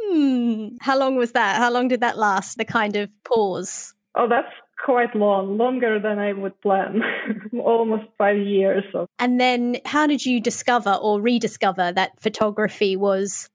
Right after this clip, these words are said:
Speaker 1: was something you wanted to pursue?
Speaker 2: I'm not sure. Maybe that wasn't even me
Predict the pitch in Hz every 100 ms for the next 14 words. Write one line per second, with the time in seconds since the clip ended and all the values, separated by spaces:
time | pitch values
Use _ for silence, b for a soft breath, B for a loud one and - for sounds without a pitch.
0 | _ 220 208 226 - 214 208 208 196 -
1 | 196 - 190 - 208 _ _ - 240 370
2 | 403 - - 285 277 247 185 226 285 302
3 | 302 302 269 269 240 247 220 202 196 202